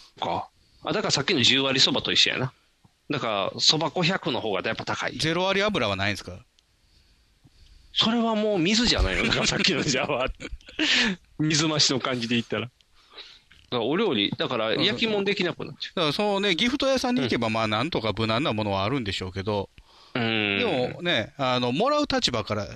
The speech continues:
Speaker 2: してね、
Speaker 1: うん。
Speaker 2: これはって小膝叩いてにっこり笑うようなやつあげたいじゃないですか。
Speaker 1: そうやな、確かに。「うわ、すごいいい隣人」ってなるようなのがいいよな。
Speaker 2: いい隣人。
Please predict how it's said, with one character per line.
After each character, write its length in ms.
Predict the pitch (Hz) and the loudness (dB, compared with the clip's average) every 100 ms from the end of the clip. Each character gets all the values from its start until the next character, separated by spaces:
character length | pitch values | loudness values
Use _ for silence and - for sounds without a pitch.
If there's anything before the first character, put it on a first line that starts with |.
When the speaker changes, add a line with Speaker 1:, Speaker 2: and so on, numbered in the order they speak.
| - - - | -16 -20 -8
Speaker 2:
し 140 | - | -4
て 120 | 117 | -2
ね、 200 | 101 113 - - - _ _ - | -2 -4 -6 -20 -20 _ _ -4
Speaker 1:
う 60 | |
ん。 200 | 117 87 - _ - | -2 -2 -6 _ -8
Speaker 2:
こ 180 | - 180 | -2 0
れ 100 | 214 | 2
は 160 | 208 | 2
っ 60 | 196 | 0
て 140 | - | -4
小 160 | - 160 | 0 2
膝 240 | 180 175 | 2 2
叩 260 | 180 160 131 | 0 0 0
い 40 | |
て 120 | 101 | 0
に 100 | 104 | -2
っ 20 | 104 | -2
こ 120 | 151 | 0
り 80 | 117 | 2
笑 500 | 120 120 120 120 123 | 2 2 2 2 0
う 200 | 123 131 | -4 -2
よ 160 | 127 | 0
う 40 | 104 | 0
な 120 | 98 | -2
や 60 | 95 | -6
つ 320 | - 98 - _ _ | -8 -12 -14 _ _
あ 140 | 127 | -4
げ 100 | 127 | -2
た 120 | 120 104 | 0 -2
い 40 | |
じ 100 | 98 | -4
ゃ 20 | |
な 60 | - | -10
い 20 | |
で 60 | - | -14
す 100 | - | -16
か。 180 | - _ _ _ 156 | -18 _ _ _ 4
Speaker 1:
そ 200 | 143 135 | 4 4
う 40 | |
や 60 | 95 | 0
な、 160 | 127 | 0
確 180 | 127 110 | 0 0
か 140 | - 107 | 0 0
に。 220 | 90 - | 0 -2
「う 60 | 147 | -2
わ、 260 | 160 190 | 0 2
す 180 | 190 - | 4 4
ご 180 | 185 220 | 2 2
い 240 | 180 175 | 4 4
い 20 | 185 | 4
い 40 | |
隣 220 | 196 202 | 2 4
人」 200 | 196 202 | 4 4
っ 20 | 190 | 2
て 120 | 127 | 2
な 120 | 113 | 2
る 80 | 120 | 0
よ 80 | 120 | 0
う 20 | |
な 80 | 98 | 0
の 60 | |
が 80 | 92 | 2
い 40 | |
い 20 | 101 | 2
よ 80 | |
な。 60 | - | 2
Speaker 2:
い 160 | 190 190 | 4 4
い 20 | |
隣 220 | 202 185 | 2 4
人。 300 | 156 139 | 4 2